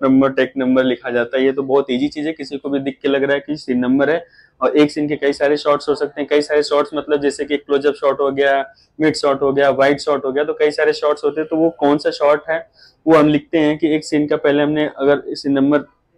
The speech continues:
अगर हमने लिखा scene number seven, scene number seven का हम पहला shot ले रहे हैं wide, तो वो wide के लिए मैंने shot number one लिख दिया,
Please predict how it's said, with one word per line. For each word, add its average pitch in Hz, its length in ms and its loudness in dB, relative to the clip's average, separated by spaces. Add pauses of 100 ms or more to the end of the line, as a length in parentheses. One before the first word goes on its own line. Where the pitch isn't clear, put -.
(400)
अगर 151 180 6
हमने 147 140 4
लिखा 151 200 4
scene 151 200 0
number 147 220 2
seven, 127 420 2
scene 139 180 -4
number 143 200 0
seven 143 360 -4
का 147 120 -2
हम 143 80 -2
पहला 135 280 2
shot 135 260 0
ले 139 120 -2
रहे 160 100 -2
हैं 160 80 0
wide, 104 300 0 (420)
तो 143 80 2
वो 151 180 4
wide 139 360 4 (180)
के 156 60 0
लिए 156 140 4
मैंने 151 280 0
shot - 540 0
number 147 180 2
one 139 140 4
लिख 143 220 0
दिया, 143 240 0